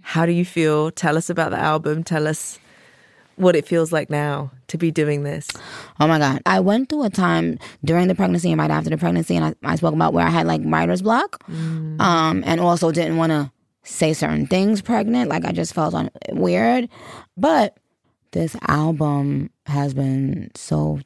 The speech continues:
Speaker 2: therapeutic because so much life has happened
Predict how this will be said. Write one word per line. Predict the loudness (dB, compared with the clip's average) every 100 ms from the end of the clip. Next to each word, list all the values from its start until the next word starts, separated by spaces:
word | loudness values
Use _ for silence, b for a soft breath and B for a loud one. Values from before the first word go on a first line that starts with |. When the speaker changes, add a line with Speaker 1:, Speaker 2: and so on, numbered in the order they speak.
| -4
Speaker 2:
therapeutic | -2 -2 -2 0 2 0 -2
because | -8 -4 0 2 2 0 -4 -10 B B B B B _ _ _
so | -12 0 2
much | 2 0 -2 -4
life | -2 -2 -2
has | -4 -4
happened | -4 -4 -4 -4 -2 -2 -6